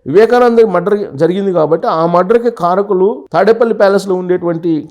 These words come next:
కీలకమైనటువంటి వాళ్లే కాబట్టి వాళ్ళని గద్దె దించాలి అనేటువంటి ఇంకొక కసి కూడా షర్మిలలో ఉందని చెప్పి చెప్పుకోవచ్చు. అందుకే డాక్టర్ సునీతారెడ్డి కనుక అక్కడి నుంచి పోటీ చేస్తే ఈవిడ పోయి అక్కడ ప్రచారం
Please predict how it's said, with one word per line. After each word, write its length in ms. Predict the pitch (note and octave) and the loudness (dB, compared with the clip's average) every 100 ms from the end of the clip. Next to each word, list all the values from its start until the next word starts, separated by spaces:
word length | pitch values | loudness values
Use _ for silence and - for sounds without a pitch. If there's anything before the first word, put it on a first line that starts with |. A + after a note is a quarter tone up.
| - | -6
కీలకమైనటువంటి 720 | E3+ G3 F#3 F#3 E3+ E3 D3+ | -4 -4 -6 -4 -4 -4 -4
వాళ్లే 300 | D3 C#3 D3+ | -2 0 0
కాబట్టి 440 | D#3 C3+ C3 C3+ | 0 -4 -6 -8
వాళ్ళని 460 | B3 E3 E3 G#3 A3 F#3+ D#3 | -6 -2 0 0 0 -2 -2
గద్దె 180 | D#3 | 2
దించాలి 420 | G3 F#3+ F#3 E3+ D#3+ | 0 0 -4 -6 -4
అనేటువంటి 420 | D#3 D3 D3 D3+ | -6 -8 -8 -8
ఇంకొక 460 | D#3 E3 F#3 F#3 D#3 D#3 | -6 -4 -2 -2 -2 -4
కసి 180 | D#3 | -6
కూడా 360 | E3 E3 G#3 C#4 - _ _ | -4 -4 -4 -8 -16 _ _
షర్మిలలో 440 | - F3+ G#3 G3+ | -2 0 0 -2
ఉందని 380 | F3 E3+ F#3 E3+ | -4 -4 -6 -4
చెప్పి 160 | D#3 A3 | -6 -6
చెప్పుకోవచ్చు. 580 | - C#3 D3+ A#2+ A2 B2 | -10 -10 -6 -8 -6 -8
అందుకే 420 | D3+ F#3+ G3+ G#3 D#3+ | -8 -4 -4 -4 -2
డాక్టర్ 260 | E3 E3 E3 | -4 -4 -10
సునీతారెడ్డి 580 | F3 G3 G3+ G#3 F#3 | -8 -6 -4 -4 -4
కనుక 180 | F3 E3+ | -6 -6
అక్కడి 180 | D#3 D3+ | -6 -6
నుంచి 160 | D#3+ D#3+ | -10 -10
పోటీ 260 | D#3+ D#3 | -10 -10
చేస్తే 400 | D3+ C3+ - A#3+ - _ _ - | -10 -10 -8 -10 -10 _ _ -8
ఈవిడ 280 | F3 B3 | -2 0
పోయి 320 | B3+ - F#3+ G#3+ | 0 0 -2 -2
అక్కడ 400 | A3 F3+ G#3 G#3 - | -2 -2 -4 -6 -8
ప్రచారం 400 | D#3+ G3+ G#3 | -4 0 0